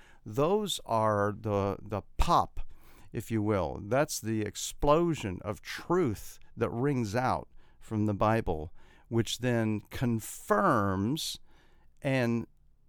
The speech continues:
validates, or you might even use the word vindicates, the truth of the Bible. And I get excited about that. And I think anybody who investigates the Bible, I have a true story. And, uh, Rich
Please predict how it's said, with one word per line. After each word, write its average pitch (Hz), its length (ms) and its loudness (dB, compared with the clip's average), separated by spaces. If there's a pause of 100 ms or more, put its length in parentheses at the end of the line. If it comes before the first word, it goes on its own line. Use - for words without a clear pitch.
(240)
validates, 120 1120 4
or 135 80 0
you 139 140 0
might 151 160 2
even 147 200 0
use 143 220 0
the 143 80 0
word 123 300 0
vindicates, 123 960 -2
the 117 120 -4
truth - 380 -4
of 101 80 -8
the 107 60 -6
Bible. 98 480 -2 (340)
And 127 140 0
I 135 60 4
get 117 160 2
excited 95 500 0
about 82 260 -2
that. - 240 -8
And 101 160 -4
I 101 80 -2
think 107 220 -6
anybody 107 480 -2 (300)
who 123 120 2
investigates 147 640 2
the 117 120 -2
Bible, 123 320 2
I 127 80 6
have 185 120 2
a 107 80 2
true - 280 -4
story. 131 580 0 (480)
And, 107 320 0
uh, 101 200 2
Rich 151 300 -2